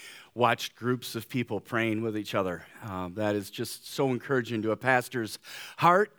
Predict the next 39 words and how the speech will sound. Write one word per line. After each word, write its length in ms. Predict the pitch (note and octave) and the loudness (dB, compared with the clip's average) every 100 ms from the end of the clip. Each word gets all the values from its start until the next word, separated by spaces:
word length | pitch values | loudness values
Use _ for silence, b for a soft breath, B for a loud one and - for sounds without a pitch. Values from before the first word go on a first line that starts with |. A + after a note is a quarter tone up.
| - | -4
because 460 | B2 - C3+ A#2+ | -4 2 2 4
it 140 | B2+ B2 | 2 2
isn't 240 | A2+ B2 | 0 0
a 60 | A#2 | 0
focus 520 | - C3+ C#3 A2+ - | 2 2 2 -2 -2
on 380 | C3+ A2+ A2 A2 | 2 4 4 2
the 100 | A2+ | -4
pastor 720 | A2+ C#3+ C#3+ - D#3+ D3 C#3+ | 2 4 4 2 2 4 4
or 120 | G#2+ G#2 | 4 4
on 220 | G2+ G#2 | 2 2
the 80 | G#2 | -2
worship 380 | E3+ D#3+ C#3 | -2 -4 -2
leader. 340 | D3 D3 C3+ C3 B B B | 0 4 2 0 B B B
It 100 | C3 | 2
is 120 | C3 | 2
a 60 | A2+ | 2
focus 360 | D#3 C3 B2+ B2+ | 0 2 0 0
on 140 | A2 | -2
Jesus 440 | G2 B2+ A#2 A2+ | 0 -4 -4 -8
Christ 420 | - D3 C#3+ C#3+ C#3+ | 0 4 4 4 0
in 80 | |
this 180 | C3+ C3 | -2 -2
place, 400 | - C#3 C3 B2+ - | 2 6 6 2 -2
and 260 | B2+ A2 | -2 -2
so 160 | - A#2 | -2 0
as 360 | C3 A#2+ A2 | 2 2 0
we 380 | A2 C3+ C3+ B2 - B B B _ | 0 4 4 2 -4 B B B _
pray 320 | - E3 E3 | 6 6 8
together, 500 | D#3 B2+ B2+ A2 G2 - - | 6 4 4 2 -8 -10 -4
uh, 260 | A2 G#2+ | 0 0
we 140 | G#2+ B2 | 0 0
lift 380 | A#2+ D#3 D#3 - | 6 6 4 0
his 220 | C#3 A2+ | 0 2
name 260 | C3 B2 | 2 4
up 160 | A#2+ A#2+ B2 | 4 2 0
among 340 | G#2 G#2+ G#2 | 0 0 0
us. 200 | F#2 - | -6 -8
And 120 | G#2 | -10
so, 360 | - G#2+ G2 | -4 0 0